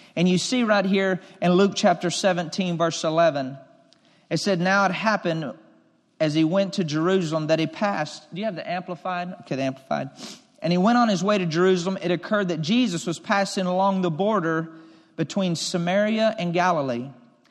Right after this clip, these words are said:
And as he was going into one village, he was met by ten lepers who stood at a distance.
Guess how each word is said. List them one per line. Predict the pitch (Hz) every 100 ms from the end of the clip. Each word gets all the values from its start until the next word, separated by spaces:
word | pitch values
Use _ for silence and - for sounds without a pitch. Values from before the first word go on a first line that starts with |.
| _ _
And | 147
as | 175 165
he | 226
was | 190
going | 160 208 208
into | 202 190
one | 190 202
village, | 190 196 196 185
he | 214
was | 180 165
met | 196 202
by | 185
ten | 180 - 202
lepers | 185 190 202 185
who | 170
stood | 156 - 202
at | 190 170
a |
distance. | 160 175 185 - 190 -